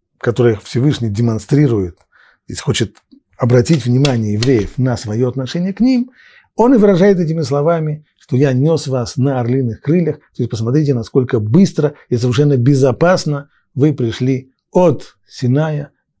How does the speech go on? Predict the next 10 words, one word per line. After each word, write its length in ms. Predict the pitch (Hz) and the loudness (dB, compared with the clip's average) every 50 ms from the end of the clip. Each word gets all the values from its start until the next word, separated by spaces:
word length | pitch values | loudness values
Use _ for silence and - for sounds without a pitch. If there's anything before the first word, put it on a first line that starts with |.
| _ _ _ _ _ _ _ | _ _ _ _ _ _ _
от, 360 | - 175 180 165 - - - 135 | 0 2 2 2 0 -2 -4 -4
э, 240 | 117 107 107 104 - - | -2 -2 -4 -6 -10 -10
египетской 480 | 135 117 110 113 107 120 110 - - 107 | -8 -6 -6 -4 -4 -6 -8 -6 -6 -6
границы 640 | 110 117 120 120 139 160 175 - - 156 147 - _ _ _ _ | -2 -2 0 2 2 0 0 -2 -6 -10 -12 -12 _ _ _ _
и 260 | - 123 123 120 - _ | -8 -6 -6 -6 -8 _
до 340 | - 104 107 107 104 101 - _ _ _ _ _ _ _ _ _ _ _ | -10 -8 -8 -8 -8 -10 -14 _ _ _ _ _ _ _ _ _ _ _
сих 280 | _ - - 104 - | _ -20 -20 -20 -14
пор 280 | - 107 104 101 - _ - | -10 -10 -10 -10 -12 _ -10
до 240 | 104 98 104 98 | -6 -6 -4 -6
Синая. 520 | 95 - - 92 85 90 - - 113 - | -6 -8 -10 -10 -10 -12 -14 -20 -20 -20